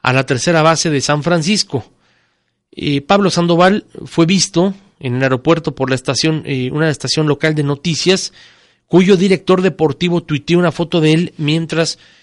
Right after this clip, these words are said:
parecía que esperaba su equipaje. Estaba en estas bandas, eh, esperando sus maletas, su equipaje, y este conductor de esta agencia, de, de esta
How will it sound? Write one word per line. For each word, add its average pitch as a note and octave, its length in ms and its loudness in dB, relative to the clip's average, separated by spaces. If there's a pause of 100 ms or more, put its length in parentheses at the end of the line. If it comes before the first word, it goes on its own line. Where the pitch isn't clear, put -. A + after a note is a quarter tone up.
(200)
parecía C#3 340 0
que D3+ 100 -6
esperaba D3+ 380 0
su - 140 -8
equipaje. C#3 500 -4
Estaba D#3 320 0
en D3+ 120 -2
estas C3+ 680 -6
bandas, D#3 760 -2 (680)
eh, - 540 -8
esperando D3+ 760 0
sus B2 600 -4
maletas, G3 680 -2 (460)
su - 260 -2
equipaje, F#3 720 0 (460)
y F#3 280 -4 (1300)
este D#3 320 -4
conductor D#3+ 520 -2
de D#3+ 80 -2
esta D#3 160 -6
agencia, D#3 360 -4
de, C#3+ 260 -2
de D3 100 -4
esta C#3+ 540 -2